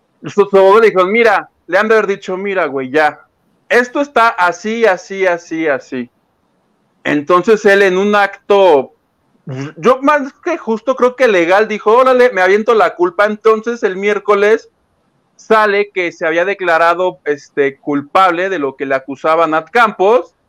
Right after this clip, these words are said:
y le habían dado una condena de tres años, es decir, la habían disminuido a una tercera parte por haber aceptado la culpa. No obstante, el marco legal en la Ciudad de México dice que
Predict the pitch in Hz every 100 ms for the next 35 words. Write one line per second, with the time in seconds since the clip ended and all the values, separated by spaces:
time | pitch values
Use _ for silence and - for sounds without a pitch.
0 | _ _ _ _ _ - 190 220 233 226
1 | 208 202 214 220 214 220 214 214 185 170
2 | 175 196 202 175 170 202 202 220 208 196
3 | 202 - _ 170 175 180 180 190 185 170
4 | 160 180 185 180 165 147 156 175 170 185
5 | 180 147 175 175 180 202 175 - 180 156
6 | 135 123 _ - 156 175 202 196 156 -
7 | 175 180 180 180 233 226 175 147 _ _
8 | _ _ _ _ _ - 185 247 254 -
9 | 294 220 220 226 233 180 185 214 226 247
10 | 262 214 165 175 190 - - 151 147 143
11 | 147 147 156 175 190 214 208 190 180 -
12 | 185 190 156 190 - 185 190 180 160